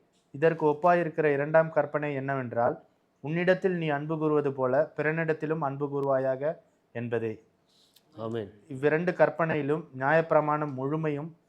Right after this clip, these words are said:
Speaker 1: தீர்க்க தரிசனங்களும் அடங்கியிருக்கிறது" என்றார்.
Speaker 2: ஆமென். இப்போ வந்து நம்ம வந்து பழைய ஏற்பாடுல படிச்சுட்டு பார்த்தீங்கன்னா,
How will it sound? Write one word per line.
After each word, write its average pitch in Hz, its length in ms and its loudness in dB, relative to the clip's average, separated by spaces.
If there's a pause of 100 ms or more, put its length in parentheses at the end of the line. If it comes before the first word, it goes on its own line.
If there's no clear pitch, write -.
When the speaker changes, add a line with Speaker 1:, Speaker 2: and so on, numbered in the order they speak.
(200)
Speaker 1:
தீர்க்க 156 300 0
தரிசனங்களும் 139 680 -2 (120)
அடங்கியிருக்கிறது" 131 800 -4
என்றார். 107 380 -10 (340)
Speaker 2:
ஆமென். 117 340 -6 (1000)
இப்போ 131 200 2
வந்து 160 160 2
நம்ம 156 200 2
வந்து 139 180 0 (500)
பழைய 156 320 4
ஏற்பாடுல 156 120 -4
படிச்சுட்டு 135 640 0
பார்த்தீங்கன்னா, 127 600 0